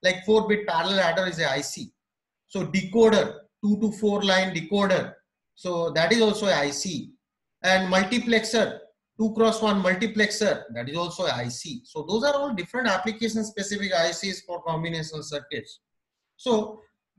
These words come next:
all these experiments are there part of our D N L I C lab. So first thing is that I will tell you in this video lecture how to design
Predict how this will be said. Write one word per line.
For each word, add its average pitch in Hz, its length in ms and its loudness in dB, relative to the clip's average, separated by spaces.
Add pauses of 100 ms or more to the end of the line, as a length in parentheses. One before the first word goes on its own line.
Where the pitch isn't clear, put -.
all 269 260 6
these 294 200 4
experiments 269 540 0
are 254 160 2
there 220 240 4
part 220 280 2
of 208 120 -4
our 208 280 2
D 190 180 2
N 202 140 4
L 185 160 4
I 185 100 6
C 185 160 -4
lab. 160 360 0 (1300)
So 190 540 -6 (280)
first 220 300 4
thing 151 420 -4 (220)
is 147 200 -6
that 151 360 0
I 151 180 -2
will 196 200 -4 (400)
tell 185 140 2
you - 400 -8 (120)
in 131 140 -10
this 131 120 -12
video 131 260 -10
lecture 123 600 -10
how 131 300 -8
to 151 240 -10
design 127 640 -8